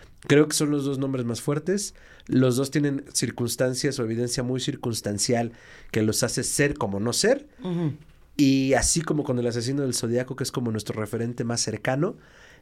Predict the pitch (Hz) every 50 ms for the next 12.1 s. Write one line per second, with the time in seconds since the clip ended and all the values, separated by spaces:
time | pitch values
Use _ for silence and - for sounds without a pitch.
0 | _ - 127 104 120 127 131 - 139 135 135 135 131 - 165 160 165 - - 104
1 | 98 - - - 95 104 120 127 123 110 110 104 101 104 92 - - 92 92 90
2 | - - 95 92 90 95 92 - 101 98 - - - - - - - - - -
3 | - - - - - _ - - - 202 196 - 254 254 226 214 202 247 240 -
4 | 240 233 220 - 220 208 208 214 208 180 165 165 160 151 - - - - 226 254
5 | 247 269 269 247 - 107 98 107 139 185 185 - 220 254 277 302 330 339 311 -
6 | 302 277 285 - - 240 233 - 240 226 214 208 196 214 240 214 180 - - 185
7 | 240 277 254 - - - 214 - - 254 247 262 262 262 269 269 269 277 285 285
8 | 285 294 302 - - - - - - 220 220 208 202 196 - - 220 220 214 -
9 | - 208 226 226 220 208 202 196 196 208 208 202 - 196 185 180 175 170 175 -
10 | 185 175 175 160 160 - - - 175 - 175 233 247 240 - 240 233 233 240 233
11 | 208 - - 196 180 185 208 196 185 175 170 175 175 180 185 185 180 175 - 175
12 | 175 170